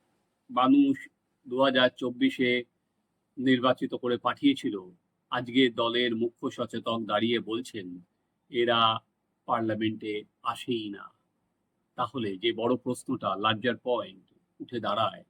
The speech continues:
তাহলে এরা জনগণকে কি সুবিধা দিচ্ছেন? আজকে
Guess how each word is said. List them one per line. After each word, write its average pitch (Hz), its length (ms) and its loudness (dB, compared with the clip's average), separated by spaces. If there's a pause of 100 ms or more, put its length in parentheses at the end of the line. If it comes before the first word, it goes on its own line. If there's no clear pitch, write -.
(460)
তাহলে 113 460 -6 (320)
এরা 113 360 -2 (160)
জনগণকে 110 600 -8
কি 180 280 -14
সুবিধা 123 380 -6
দিচ্ছেন? 104 500 -10 (640)
আজকে 113 460 0